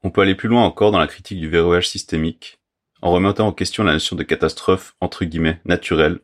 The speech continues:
elle-même. Dans l'article du collectif Out of the Woods mentionné précédemment, le géographe Neil Smith écrit, je cite, «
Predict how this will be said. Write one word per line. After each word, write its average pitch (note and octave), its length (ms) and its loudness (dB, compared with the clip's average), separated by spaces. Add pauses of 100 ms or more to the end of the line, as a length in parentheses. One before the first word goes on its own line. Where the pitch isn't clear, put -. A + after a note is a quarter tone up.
elle-même. D#2 380 -2 (1400)
Dans F#2 80 0
l'article F2 360 0
du E2+ 100 -6
collectif F2 600 -2
Out F2 160 -2
of D#2+ 120 -6
the D#2+ 40 -4
Woods F#2 460 -6
mentionné E2 360 0
précédemment, D#2 680 -2 (600)
le E2+ 100 0
géographe F#2 520 2
Neil G2+ 140 -2
Smith - 500 -4
écrit, - 420 -8
je E2 120 -10
cite, « - 540 -10